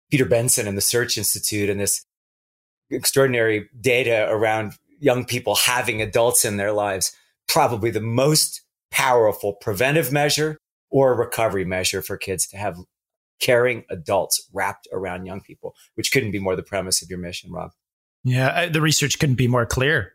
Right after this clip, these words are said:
Speaker 2: as a matter
Speaker 1: Yes.
Speaker 2: of fact. A nurturing relationship with at least one adult, at least one. In your case, you had a number of folks who, as you mentioned, wrapped around you, but that one adult
Speaker 1: God knows I needed 'em, Rob. <laughs>
Speaker 2: could not be more important.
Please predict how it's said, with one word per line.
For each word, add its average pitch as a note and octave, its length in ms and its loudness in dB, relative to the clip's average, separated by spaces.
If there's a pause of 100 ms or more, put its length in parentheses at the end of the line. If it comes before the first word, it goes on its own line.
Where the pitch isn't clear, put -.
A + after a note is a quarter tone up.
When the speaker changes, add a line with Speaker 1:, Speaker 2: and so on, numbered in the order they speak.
Speaker 2:
as A2+ 100 -2
a A#2+ 40 -4
matter A#2 200 2
Speaker 1:
Yes. A#2+ 80 6
Speaker 2:
of - 60 2
fact. A#2+ 400 0
A B2+ 80 2
nurturing C#3 600 2
relationship B2+ 720 2
with A#2+ 160 0
at - 120 -2
least C#3+ 300 0
one C#3 240 2
adult, A#2+ 440 0
at E3+ 80 -2
least - 280 0
one. A#2 320 2 (520)
In D3+ 100 4
your E3+ 140 2
case, C3 540 2
you C3+ 100 4
had B2+ 360 2 (220)
a B2+ 60 2
number C#3+ 440 6
of B2+ 120 4
folks B2 340 2
who, B2+ 160 2
as A#2+ 160 2
you B2 100 2
mentioned, B2+ 420 2
wrapped B2 340 2
around A2+ 360 4
you, G#2 140 2
but B2 220 0
that C#3+ 220 2
one C#3+ 260 2
adult B2 420 2 (180)
Speaker 1:
God D#3 160 4
knows C#3+ 280 2
I C#3 120 2
needed D3 280 2
'em, A#2+ 120 0
Rob. B2+ 320 2 (280)
<laughs> - 220 -10
Speaker 2:
could D#3+ 340 2
not C#3+ 260 4
be C#3 160 2
more C3 220 4
important. B2+ 600 0